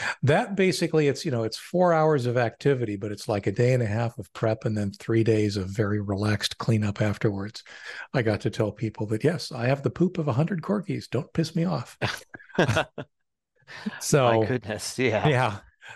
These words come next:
Speaker 1: Um, but other than that, you know, it's just been one of those, uh, those couple of weeks where, you know,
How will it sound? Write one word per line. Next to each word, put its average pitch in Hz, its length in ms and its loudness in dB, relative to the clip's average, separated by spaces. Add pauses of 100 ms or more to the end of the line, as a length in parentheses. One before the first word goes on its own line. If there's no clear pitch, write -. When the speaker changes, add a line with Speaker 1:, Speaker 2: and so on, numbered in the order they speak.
(240)
Speaker 1:
Um, 151 240 2
but 185 140 2
other 262 200 2
than 202 160 4
that, 180 240 2
you 196 60 0
know, 185 80 2
it's 190 100 -2
just - 140 -10
been 185 140 0
one 160 160 2
of 143 80 0
those, 135 480 0
uh, 135 400 -4
those 120 260 4
couple 131 340 -2
of 113 120 -8
weeks 117 340 -2
where, 123 300 0 (180)
you 185 100 2
know, 214 60 -2